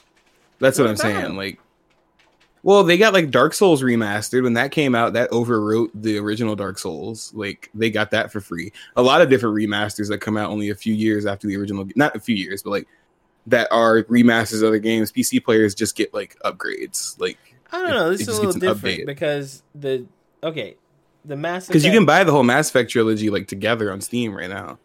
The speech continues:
Speaker 2: I know, but it's not one single thing though. I mean,
Speaker 1: I
Speaker 2: they
Speaker 1: think
Speaker 2: might,
Speaker 1: it is. They did
Speaker 2: they
Speaker 1: that. They
Speaker 2: might
Speaker 1: did
Speaker 2: do
Speaker 1: that a
Speaker 2: it.
Speaker 1: while ago.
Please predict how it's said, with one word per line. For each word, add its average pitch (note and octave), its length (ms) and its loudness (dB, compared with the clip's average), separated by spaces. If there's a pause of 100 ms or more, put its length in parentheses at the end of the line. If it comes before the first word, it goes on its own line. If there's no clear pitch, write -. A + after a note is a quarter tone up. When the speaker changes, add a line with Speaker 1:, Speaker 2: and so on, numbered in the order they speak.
(140)
Speaker 2:
I G#3 120 -8
know, G#3+ 200 -2
but C#3+ 200 -6
it's C#3 160 -12
not D3+ 240 -8
one C3 280 -6
single B2+ 440 -12
thing G2 480 -14
though. - 180 -20 (1160)
I D4 60 2
mean, D#4 180 0
Speaker 1:
I - 20 2
Speaker 2:
they A3+ 60 2
Speaker 1:
think F#3 160 2
Speaker 2:
might, G3+ 80 6
Speaker 1:
it D3+ 60 6
is. E3+ 260 8
They C#3 120 4
did B2+ 60 -2
Speaker 2:
they F#3 140 6
Speaker 1:
that. E3+ 60 6
They - 100 6
Speaker 2:
might C#3 80 4
Speaker 1:
did D3+ 100 4
Speaker 2:
do C#3 60 2
Speaker 1:
that D#3 100 6
a B2+ 40 6
Speaker 2:
it. A#2 40 6
Speaker 1:
while C#3+ 280 4
ago. A2 440 0